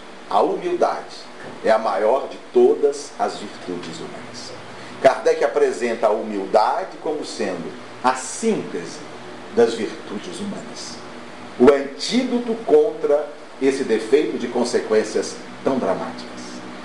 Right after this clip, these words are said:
Aí nós podemos começar a entender a humildade,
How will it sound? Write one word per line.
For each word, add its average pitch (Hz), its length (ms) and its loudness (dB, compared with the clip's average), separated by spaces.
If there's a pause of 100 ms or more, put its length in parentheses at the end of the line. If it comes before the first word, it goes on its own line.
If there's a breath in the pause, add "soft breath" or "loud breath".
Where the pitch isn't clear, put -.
(140)
Aí 285 300 6
nós 269 220 4
podemos 220 460 4
começar 175 880 4
a 165 240 0
entender 127 880 -2 (420)
a 95 120 6
humildade, 87 720 -4